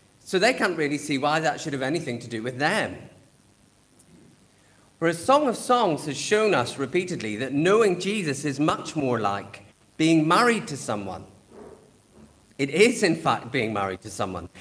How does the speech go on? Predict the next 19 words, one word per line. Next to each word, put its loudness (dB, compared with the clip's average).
Song 4
of 0
Songs 2
suggests -2
that -2
marriage 2
itself, -2
which -8
is -6
the -2
most -2
permanent, -2
transforming 2
relationship -2
we -2
are -2
capable -4
of -6
choosing, -6